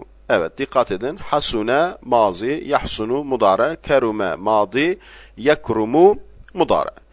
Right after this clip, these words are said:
Hasune güzel oldu. Bunlar hatırlarsanız binada, bina kitabında hatırlarsanız bu kalıp, yani fe'ule yef'ulu kalıbı sadece lazım geliyordu.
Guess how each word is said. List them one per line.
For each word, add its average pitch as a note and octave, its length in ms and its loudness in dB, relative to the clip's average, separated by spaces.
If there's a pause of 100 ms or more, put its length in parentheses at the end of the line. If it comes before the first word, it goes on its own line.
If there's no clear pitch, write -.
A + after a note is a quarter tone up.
(200)
Hasune C#3 440 0
güzel B2 320 2
oldu. A2 380 0
Bunlar D#3 260 4
hatırlarsanız C3 760 -2
binada, A#2 500 2 (560)
bina B2+ 240 -2
kitabında A#2+ 360 0
hatırlarsanız A2 640 -2
bu D3+ 200 -6
kalıp, B2+ 500 2
yani A#2 180 -2
fe'ule A#2 380 0
yef'ulu A2+ 440 -2
kalıbı A2 540 0
sadece F#3 560 2
lazım C3+ 560 6
geliyordu. E2+ 560 -6